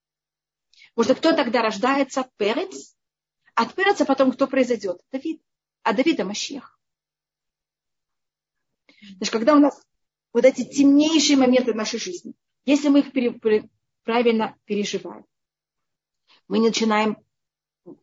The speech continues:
как говорится, пинаться. Понимаете, что называют пинаться? Зачем? Что? Какой ужас? Как? А мы это терпим. Мы стараемся в этой ситуации быть самыми правильными. Это то, что делает Йосеф, это его символика. Где бы он ни был, что бы ни происходило, он себя ведёт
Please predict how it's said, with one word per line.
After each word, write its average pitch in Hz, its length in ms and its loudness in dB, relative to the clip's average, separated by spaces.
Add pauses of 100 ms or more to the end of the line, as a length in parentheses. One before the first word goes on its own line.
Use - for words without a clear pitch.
(220)
как 165 120 -16
говорится, - 300 -18
пинаться. 208 540 0
Понимаете, 233 320 -4
что 233 120 -4
называют 202 260 -4
пинаться? - 420 -10
Зачем? 214 400 -2
Что? - 320 -2
Какой - 320 -8
ужас? 247 380 -2
Как? - 360 -10 (440)
А 262 80 0
мы 339 120 4
это 339 120 -2
терпим. - 580 -6
Мы 208 80 -8
стараемся 247 400 -2
в 220 40 -6
этой 233 160 2
ситуации 226 380 -6
быть - 220 -10
самыми 277 520 0
правильными. 185 640 -4 (180)
Это 190 140 -14
то, 220 100 -8
что 233 120 -6
делает 202 320 -8
Йосеф, 311 320 -10
это 196 120 -14
его 208 80 -8
символика. 233 560 -8 (320)
Где 247 280 0
бы 349 120 4
он 330 160 4
ни 269 140 6
был, 208 240 -8
что - 200 -10
бы 208 80 -6
ни 233 80 -6
происходило, 240 720 -4 (320)
он 254 260 2
себя 226 220 0
ведёт 190 320 -4